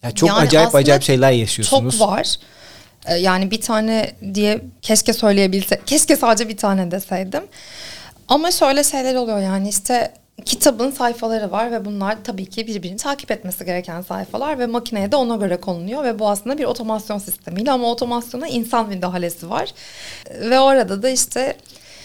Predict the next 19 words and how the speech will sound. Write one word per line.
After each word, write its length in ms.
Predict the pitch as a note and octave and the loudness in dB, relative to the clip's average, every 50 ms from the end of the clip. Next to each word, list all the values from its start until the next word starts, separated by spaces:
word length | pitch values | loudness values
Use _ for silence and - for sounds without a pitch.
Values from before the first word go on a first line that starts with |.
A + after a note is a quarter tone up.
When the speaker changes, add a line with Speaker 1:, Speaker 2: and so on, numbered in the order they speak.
| - - _ _ | -20 -20 _ _
Speaker 2:
personellerimiz 800 | - A3+ A#3 B3 B3 B3 A#3+ A#3+ A#3+ A#3 A#3+ A#3+ A#3+ A#3+ B3 B3 | 2 2 2 2 -2 -2 -2 -2 2 2 0 0 0 -2 -6 -4
koyarken 640 | - C4 A#3 A3+ A3+ A3+ A3+ A3+ - A3 G#3+ G#3+ - - | 0 0 2 4 4 2 0 -2 -2 -4 -4 -4 -4 -4
eğer 260 | A3 G#3+ G#3 G3+ G#3 | -4 -2 -2 -2 -4
sayfa 360 | G#3 A3 G#3 G#3+ G#3+ - C4 | -2 0 -2 -2 0 -2 -6
sıralamasında 680 | - B3 A3+ G#3+ G#3+ G#3 G3 G#3 G3+ - G#3 G3+ G3 G#3 | -6 -4 -4 -4 -4 -4 -4 -4 -6 -6 -6 -6 -4 -4
minik 280 | G3+ G#3+ A3 A#3 A#3 - | -4 -4 -4 -4 -6 -6
bir 60 | G#3 | -8
hata 360 | G3+ F#3+ G#3+ G#3+ - A3+ A3+ | -2 -2 -2 -2 0 -2 0
yapıyorsa 440 | A3 G3+ G3 - G3+ G#3 G3+ D#4+ C4 | 0 -2 -4 -6 -8 -6 -6 -8 -10
bütün 280 | A#3+ - - - A#3+ A#3 | -8 -10 -8 -8 -8 -8
kitap 460 | - - - - - - - - - | -8 -2 -2 -2 -2 -2 -8 -10 -8
düzenli 380 | G#3+ G#3 G3 G#3 G#3 G#3 G#3+ A3+ | -6 -4 -2 -2 -2 -2 -2 -4
ilerlerken 600 | G#3+ F#3+ G3+ F#3+ F#3+ F#3 F#3 F3+ F#3+ - C#4 C4 | -2 -2 -2 0 0 0 -2 -4 -4 -4 -4 -2
aradan 400 | A3+ G#3+ G#3+ G3+ G#3+ G#3 G3+ G3+ | -2 -2 -2 -2 -4 -4 -4 -6
bir 140 | A3+ A3 | -6 -6
yüz 180 | G#3+ G#3 G3+ - | -8 -8 -10 -6
kırk 240 | - - G#3 G3+ - | -6 -6 -6 -6 -10
üçüncü 280 | F#3+ - - F#3+ G3 | -12 -10 -6 -4 -2
sayfanın 680 | G3+ - - G#3 F#3+ F#3+ F#3+ - F3+ F3+ G3 A#3+ C#4 | -2 0 2 2 2 2 0 -2 -4 -2 -4 -6 -6